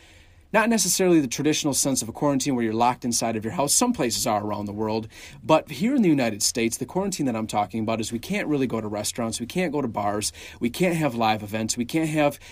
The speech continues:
event venues hosting any type of networkings or gatherings. A lot of people that are in business, a lot of people that are in sales, a lot of people that do presentations for a living, and pretty much everybody around the United States in any form of education has been hindered,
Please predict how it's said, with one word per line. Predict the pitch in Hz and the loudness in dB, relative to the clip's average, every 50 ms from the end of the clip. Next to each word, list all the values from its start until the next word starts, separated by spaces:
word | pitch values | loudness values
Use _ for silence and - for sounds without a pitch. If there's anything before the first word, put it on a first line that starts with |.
| - - | -16 -12
event | - 113 110 117 135 143 131 123 | -10 -6 -2 0 0 0 0 0
venues | 131 131 127 127 127 123 - | 2 4 4 4 4 4 2
hosting | - 131 131 123 - - 120 113 | 0 -2 -2 -2 0 -2 -2 0
any | 117 127 131 127 | 2 2 2 2
type | - 147 123 - | 0 -2 -4 -4
of | 104 92 | -2 0
networkings | 117 127 143 107 143 143 - - 143 135 131 113 104 | 0 0 2 0 -2 -2 0 0 2 2 2 0 -2
or | 101 | -2
gatherings. | 104 120 120 123 127 117 127 127 123 123 123 - - - - - - - - - - | 2 4 4 4 4 4 2 2 2 2 0 -2 -4 -10 -14 -18 -18 -18 -14 -6 -2
A | 131 | 0
lot | 131 127 139 160 175 | 4 4 4 4 4
of | - | 2
people | - 180 175 151 147 | 0 0 2 2 2
that | 143 127 | 2 2
are | 120 | 2
in | 110 107 101 | 0 0 0
business, | 117 139 143 147 151 143 - | 0 0 2 2 2 2 0
a | 120 | 0
lot | 110 123 127 127 | 0 0 0 0
of | 123 | -2
people | 151 120 127 | -4 -6 -4
that | 113 113 | -6 -6
are | 107 104 | -6 -4
in | 101 | 0
sales, | - - - 147 131 131 131 131 127 113 | 2 2 4 4 4 4 4 2 0 -2
a | 101 | -2
lot | 107 120 127 127 | 0 2 2 2
of | 123 - | 0 -2
people | 143 135 123 120 | -4 -4 -4 -4
that | 104 98 | -6 -6
do | 98 107 | -6 -8
presentations | - - 117 104 107 101 101 - 156 170 165 - 170 156 | -8 -6 -6 -6 -6 -6 -2 4 6 6 6 6 2 0
for | - - 151 | 0 0 0
a | 143 | 0
living, | 135 139 135 135 139 135 127 - - - - - - | 2 2 2 2 2 0 0 -2 -8 -16 -16 -8 -4
and | - 143 143 | -4 -4 -2
pretty | - - 240 262 | 0 0 2 4
much | 247 220 202 185 - - | 4 4 4 2 0 0
everybody | - 156 151 151 135 147 143 135 135 - - | 2 2 4 4 4 4 2 2 2 2 0
around | 117 110 110 120 127 147 156 | -2 0 2 2 4 4 4
the | 147 127 | 4 4
United | 120 123 120 117 113 110 | 2 2 0 0 0 0
States | - - - 127 131 127 - 120 | 0 2 2 2 2 2 0 -2
in | 113 117 | -2 -2
any | - 139 165 196 | 0 0 0 0
form | 190 185 - 147 135 127 | 0 -2 0 0 0 0
of | 120 110 | 0 0
education | 110 107 101 101 - - 131 131 127 - 135 120 | -2 -4 -4 -6 -2 0 0 0 0 0 -2 -2
has | 123 117 110 | -2 -4 -4
been | - 110 107 | -4 -6 -6
hindered, | 104 104 139 156 156 147 156 151 151 | -4 -2 0 2 2 2 2 0 0